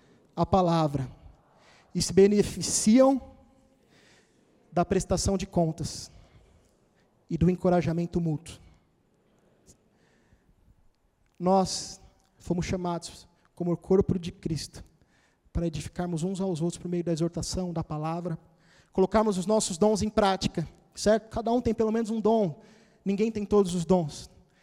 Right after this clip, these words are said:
Deus te deu algo para você compartilhar na comunidade cristã que você tá hoje.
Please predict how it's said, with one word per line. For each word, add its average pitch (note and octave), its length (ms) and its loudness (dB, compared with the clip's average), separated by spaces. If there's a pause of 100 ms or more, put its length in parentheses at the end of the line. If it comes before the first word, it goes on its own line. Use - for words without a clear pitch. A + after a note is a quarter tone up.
(200)
Deus - 500 2
te - 160 -12
deu G#3 180 4
algo F3 240 2
para F3 120 2
você F3 180 0
compartilhar F#3 540 -2
na F3 60 -2
comunidade F3 600 -2
cristã - 420 -2
que F3+ 120 -6
você F3 240 -2
tá F#3+ 180 0
hoje. F3+ 420 6